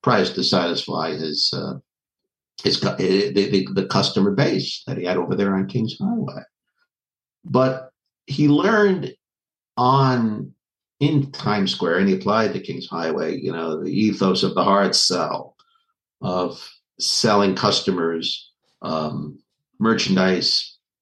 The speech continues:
you know, not letting them leave the store without selling them something. And that was sort of the key. And that was sort of the, sort of the basis of his, uh, of his sales technique. But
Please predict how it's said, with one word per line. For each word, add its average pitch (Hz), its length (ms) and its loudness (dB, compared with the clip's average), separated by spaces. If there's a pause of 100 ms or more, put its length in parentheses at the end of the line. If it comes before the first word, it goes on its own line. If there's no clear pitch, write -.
(600)
you 101 100 2
know, 92 220 2
not 131 460 4
letting 123 340 4
them 95 200 0
leave 104 340 -2
the 82 80 -8
store 90 580 0
without 95 380 -2
selling 92 400 0
them - 240 -8
something. - 400 -6 (640)
And 92 80 -4
that 98 120 4
was 95 160 4
sort 95 140 2
of - 80 0
the - 120 -6
key. - 520 -2 (840)
And 107 100 -2
that 117 60 4
was 110 120 2
sort 104 140 4
of 95 80 2
the, 82 380 2
sort 92 160 -2
of 90 80 0
the 87 140 -2
basis 101 500 2
of 69 100 -6
his, 71 340 -4
uh, 62 280 -10 (160)
of - 60 -16
his - 200 -2
sales 80 320 -2
technique. - 440 -10 (120)
But - 240 -4